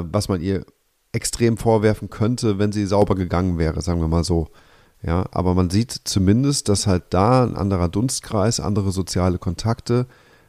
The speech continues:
wie schnell das gehen kann, dass, äh, es eben so einen sozialen Abstieg gibt, dass jemand, der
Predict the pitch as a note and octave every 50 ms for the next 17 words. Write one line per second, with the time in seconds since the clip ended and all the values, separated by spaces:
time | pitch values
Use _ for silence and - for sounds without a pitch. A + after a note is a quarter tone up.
0 | _ _ _ _ G#2 A2 A2 - - C3 B2+ C3+ A2+ G#2 G2+ - - A2 G#2 G#2
1 | G2+ - A2 A#2 A#2 A#2+ C3 C3 - _ _ _ _ _ _ _ _ _ G2+ G#2
2 | G2+ - - - - - G2 G2 F#2+ F2+ - G2 F#2+ - - F#2+ G#2+ G2 F2+ E2+
3 | F#2+ F#2+ F#2+ F#2 F2+ F#2 - - G#2+ G2 G2 F2 E2 - - - - - A2+ -
4 | - B2 A#2+ - - - - - F#2+ F#2+ - - - G#2 G2 G2 F#2+ F#2+ - -
5 | - - _ _ _ _ _ _ _ _ _ _ _ _ _ - G2 F2+ F2 E2+
6 | D#2+